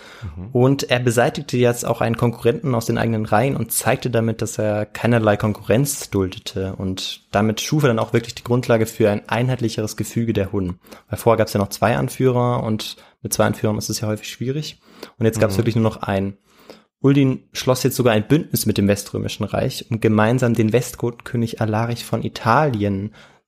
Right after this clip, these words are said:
Speaker 2: ähm, ihn an einer Invasion
Speaker 1: Ah.
Speaker 2: zu hindern. Und ja, Uldin fühlte sich aber seinem Vertragspartner in Konstantinopel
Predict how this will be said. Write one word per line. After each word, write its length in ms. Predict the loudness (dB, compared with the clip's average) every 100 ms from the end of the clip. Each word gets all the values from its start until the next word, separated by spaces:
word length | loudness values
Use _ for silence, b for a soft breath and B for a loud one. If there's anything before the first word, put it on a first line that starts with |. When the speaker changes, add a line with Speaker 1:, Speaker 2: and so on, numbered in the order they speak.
| -8
Speaker 2:
ähm, 400 | -4 -2 -2 -2
ihn 180 | 0 2
an 80 | 2
einer 200 | 0 0
Invasion 500 | 2 2 2 2 2
Speaker 1:
Ah. 40 |
Speaker 2:
zu 140 | 2 0
hindern. 400 | 0 -2 -4 -6
Und 560 | -4 -2 -2 -4 -8 b b b b 0
ja, 260 | 0 0 -8 _
Uldin 280 | 0 2 2
fühlte 300 | 0 0 2
sich 260 | 2 2 2
aber 300 | 4 4 4
seinem 140 | 2
Vertragspartner 920 | 0 -4 -6 -4 -2 0 0 0 -4 -8
in 300 | -4 -2 -2
Konstantinopel 840 | 0 0 0 2 2 2 2 -2